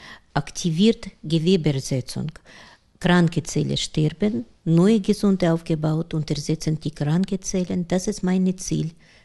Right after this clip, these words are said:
von Behandlungsprozess. Und im Ruhezustand kriegen leicht und leer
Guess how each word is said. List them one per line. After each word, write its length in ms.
von 200
Behandlungsprozess. 960
Und 240
im 200
Ruhezustand 1000
kriegen 460
leicht 340
und 180
leer 260